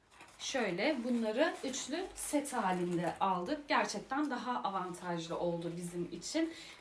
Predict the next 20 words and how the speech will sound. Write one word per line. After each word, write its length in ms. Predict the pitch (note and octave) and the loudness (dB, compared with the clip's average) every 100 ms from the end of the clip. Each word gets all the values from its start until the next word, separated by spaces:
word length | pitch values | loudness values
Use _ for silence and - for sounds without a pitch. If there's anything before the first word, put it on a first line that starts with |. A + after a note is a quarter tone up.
| A#3 | 2
ve 140 | D4 | 4
çok 280 | D4 C4 - | 6 2 2
beğendik. 640 | F3+ F3 F3 E3+ G3+ E4 - - - - _ _ _ - - | 0 2 4 2 2 0 -2 -16 -20 -20 _ _ _ -20 -12
Şöyle. 640 | - G#3 E3 D3+ A3 D#4+ - - - | -6 -2 -2 0 0 0 -4 -14 0
Ee, 180 | A3+ A#3 | 2 2
sonrasında 840 | - B3+ E4+ D#4+ - D4+ C#4+ C#4 | 6 6 6 4 4 6 6 2
da, 240 | D4 F4 - - - | 4 4 2 -6 -6
e, 340 | A#3 B3 B3 A#3 | -2 0 2 2
spor 280 | - - D4 | 0 -2 2
ayakkabısı 640 | C#4 C#4 D4+ - - - | 2 2 0 0 0 0
aldık. 480 | B3+ C4+ C4+ D4 D4 - - | 2 2 2 -2 -4 -14 -12
Çünkü 440 | - C4 A#3 B3 C4 | -6 -4 -4 -4 0
okulda 340 | A3+ A#3+ A3+ | 0 0 -4
spor 240 | A3+ - G#3+ | -4 -2 0
ayakkabısıyla 640 | G3 G3 G3 - G#3 G3+ | 0 -2 -8 -6 -6 -6
biliyorsunuz 480 | F#3 F3 F3 F3+ - | -4 -4 -4 -8 -8
çocuklar 440 | G3+ F3 G#3 G#3 | -8 -4 -2 0
daha 220 | G3 F#3+ | -2 -2
rahat 260 | F#3 F3+ G#3 | -4 -6 -8
ediyor. 320 | F3 A3 D#4 | -4 0 0